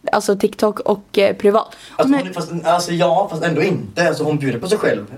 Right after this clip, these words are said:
Speaker 2: på TikTok och hon bjuder på sig själv privat.
Speaker 1: Ja, men man får ju en... v-
Speaker 2: Man får en annan
Speaker 1: alltså
Speaker 2: bild av henne.
Speaker 1: Ja, men verkligen. Och jag tycker att hon är så mycket mer jordnära,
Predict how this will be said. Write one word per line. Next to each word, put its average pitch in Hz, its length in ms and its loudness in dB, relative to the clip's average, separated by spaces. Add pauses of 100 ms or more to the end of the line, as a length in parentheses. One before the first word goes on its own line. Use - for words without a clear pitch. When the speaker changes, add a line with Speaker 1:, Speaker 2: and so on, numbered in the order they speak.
(100)
Speaker 2:
på 139 80 -6
TikTok 135 440 -4
och 127 60 -4
hon 127 120 -2
bjuder 120 180 -2
på 165 100 -10
sig 170 120 -6
själv 104 320 -4
privat. 139 460 -2
Speaker 1:
Ja, 233 440 2
men 233 220 -6
man 233 140 -2
får 233 180 0
ju 220 100 2
en... 202 380 -6
v- 262 120 4 (180)
Speaker 2:
Man 139 120 -4
får 147 100 2
en - 60 -2
annan - 200 2
Speaker 1:
alltså 180 180 -2
Speaker 2:
bild 196 220 0
av 131 180 2
henne. 208 320 -4 (100)
Speaker 1:
Ja, 247 140 2
men 254 180 0
verkligen. 226 760 0
Och 220 420 2
jag 233 200 4
tycker 277 280 4
att 214 120 -2
hon 202 200 -2
är 202 300 2
så 202 280 0
mycket 202 280 0
mer 190 140 4
jordnära, 220 1300 4